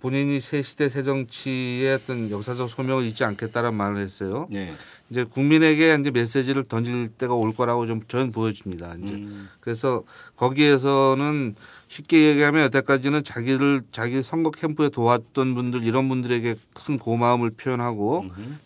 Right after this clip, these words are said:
Speaker 1: 했던 부분에서 넘어서서
Speaker 2: 예.
Speaker 1: 정말 이제 어떤 정치인으로서의 자기 비전과 이제 그 정-, 새로운 정부에 대한 그 기대감이나 어떤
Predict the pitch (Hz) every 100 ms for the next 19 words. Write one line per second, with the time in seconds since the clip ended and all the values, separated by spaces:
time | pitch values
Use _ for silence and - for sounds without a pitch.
0 | - - 156 143 135 135 135 131 139 120
1 | 120 139 127 104 147 127 - 113 85 -
2 | - - 139 151 156 139 127 139 131 123
3 | 110 113 131 110 _ - _ _ - 120
4 | 120 - 147 139 120 117 107 95 107 175
5 | 202 _ _ _ _ _ 117 127 120 123
6 | 120 123 120 131 131 117 120 120 113 -
7 | _ - _ - 113 107 104 98 _ 117
8 | 127 - - 131 139 120 117 120 123 120
9 | 120 117 - 113 - _ _ - - 120
10 | 120 117 110 110 101 98 110 101